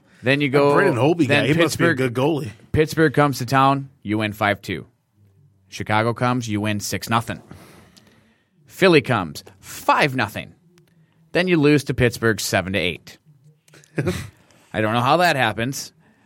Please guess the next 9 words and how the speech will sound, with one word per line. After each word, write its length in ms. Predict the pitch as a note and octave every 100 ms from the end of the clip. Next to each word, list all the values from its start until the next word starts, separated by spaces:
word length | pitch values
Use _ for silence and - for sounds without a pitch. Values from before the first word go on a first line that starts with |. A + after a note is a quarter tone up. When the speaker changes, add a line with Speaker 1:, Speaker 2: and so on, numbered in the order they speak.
| _ - - G#3
Speaker 1:
Then 560 | G#3+ G#3+ A3 A3 G#3+
Speaker 2:
Well, 80 | G#3
Pittsburgh 360 | - - B2+ A#2+
scored 280 | C3+ A#2+
eight 240 | A2 B2 G#2
and 80 | A2+
only 160 | A#2
got 160 | G#2+ F2
seven. 380 | - A2 F#2+